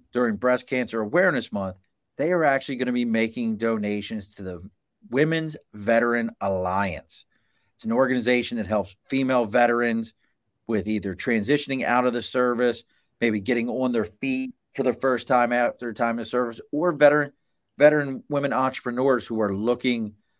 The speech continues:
and they're starting a business and they're looking for some additional support. Somebody like Mark to help coach them through things, all that kind of, kind of stuff. Uh, I, I,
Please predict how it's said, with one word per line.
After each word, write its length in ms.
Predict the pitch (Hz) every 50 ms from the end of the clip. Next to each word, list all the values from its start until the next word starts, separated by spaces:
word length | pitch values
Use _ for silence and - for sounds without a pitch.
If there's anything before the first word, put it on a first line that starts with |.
| _ _ _ _
and 160 | 120 107 104
they're 60 | 101
starting 480 | 95 - - - 147 151 151 147 127 120
a 40 | 110
business 500 | 110 120 117 107 92 110 110 104 104 - - -
and 120 | 117 110
they're 180 | 113 107 107 110
looking 280 | 123 123 123 127 120
for 140 | 117 - 117
some 180 | - - 113 104 -
additional 460 | 110 104 98 117 110 101 - 113 104
support. 400 | 95 - 101 - - 139 98 - - - - - _
Somebody 400 | - - - 151 151 160 151 147
like 240 | 131 131 127 123 -
Mark 380 | 117 139 156 151 131 110 - _ _ _ _ _
to 80 | - 123
help 240 | 135 139 135 - -
coach 240 | 151 147 147 147 143
them 160 | 135 131 123
through 240 | - 151 160 156 151
things, 340 | 151 113 90 76 - - - _ _ _ -
all 160 | 139 135 127
that 200 | 127 135 127 -
kind 200 | - 117 107 98
of, 60 | 98 - - _ _ _ _
kind 180 | - 117 107 98
of 60 | 90
stuff. 280 | - - 90 73 71 - _ _ _ _ _ _ _ _ _ _ _ _ -
Uh, 400 | 107 101 92 90 87 85 73 - - _ _ _ _ _ _ _ _ _ _ _ _ _ _ _ _ _ _ _ - - _ _ _ _ _ _ _ _ - - _ -
I, 140 | - 139 - - _
I, 200 | - 123 127 127